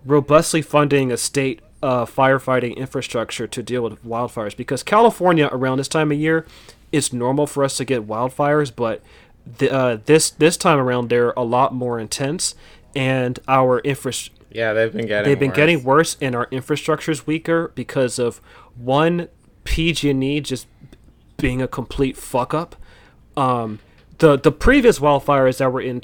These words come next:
Speaker 1: like, twenty eighteen, twenty nineteen were largely caused by, um, P G and E not updating, uh,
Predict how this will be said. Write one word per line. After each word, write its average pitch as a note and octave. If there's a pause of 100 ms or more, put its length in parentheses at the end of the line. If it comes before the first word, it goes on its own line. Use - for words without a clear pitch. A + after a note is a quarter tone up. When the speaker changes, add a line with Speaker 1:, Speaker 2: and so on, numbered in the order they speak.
(120)
Speaker 1:
like, A#2+
twenty D3+
eighteen, C#3
twenty B2
nineteen A#2 (400)
were C3
largely C#3
caused B2+
by, A2+
um, G2+ (640)
P C#3+
G C3
and A#2+
E B2+
not A#2
updating, A2+ (120)
uh, G2+